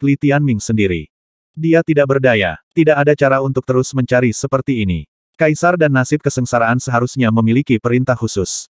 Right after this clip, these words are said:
Untuk menemukannya, kita benar-benar membutuhkan keberuntungan atau,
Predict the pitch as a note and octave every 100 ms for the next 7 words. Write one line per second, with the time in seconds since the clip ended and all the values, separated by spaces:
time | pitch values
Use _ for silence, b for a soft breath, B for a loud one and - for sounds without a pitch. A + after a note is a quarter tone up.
0 | _ - D#3 F3 E3 D3 C3+ B2+ A2 F#2+
1 | F3 - _ - D3+ E3+ D#3+ D3+ C3+ C3+
2 | C3 A#2 A2 A2+ B2+ B2 A#2+ G#2+ A2 A#2
3 | A#2+ A#2 G#2 E2